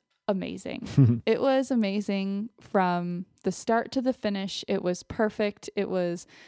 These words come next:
Speaker 1: so relaxing, so fun. Um, just, I don't know, just being with those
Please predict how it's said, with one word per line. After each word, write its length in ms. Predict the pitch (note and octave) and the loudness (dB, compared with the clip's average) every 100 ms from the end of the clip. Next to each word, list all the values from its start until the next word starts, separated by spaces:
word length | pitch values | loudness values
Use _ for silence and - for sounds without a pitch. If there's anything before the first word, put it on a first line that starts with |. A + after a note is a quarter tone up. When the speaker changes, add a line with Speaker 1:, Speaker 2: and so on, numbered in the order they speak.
| - - | -20 -14
Speaker 1:
so 380 | - - A3 C4 | -12 2 4 4
relaxing, 880 | C#4 A3 F#3 - - F#3 F#3 F#3 - | 2 0 -4 -6 -8 -6 -6 -8 -10
so 420 | - - A3 B3 | -12 0 2 2
fun. 640 | - F#3+ F3 E3+ E3+ F3 - - _ _ _ | 0 -2 -2 -4 -6 -10 -14 -20 _ _ _
Um, 520 | G3+ F#3+ F3+ F3+ F3+ E3+ _ _ _ _ _ _ _ _ - _ - | -4 -2 -2 -6 -8 -12 _ _ _ _ _ _ _ _ -20 _ -4
just, 540 | G3+ F#3+ - - - - _ _ _ _ _ - | -4 -2 -8 -14 -18 -20 _ _ _ _ _ -8
I 60 | G#4 | -4
don't 140 | A#4+ | 0
know, 80 | A3+ | -2
just 220 | A3 - | -2 -2
being 220 | B3+ C4 | 0 2
with 160 | B3+ B3 | 0 0
those 420 | A3+ G#3 G3+ - | 0 0 0 -4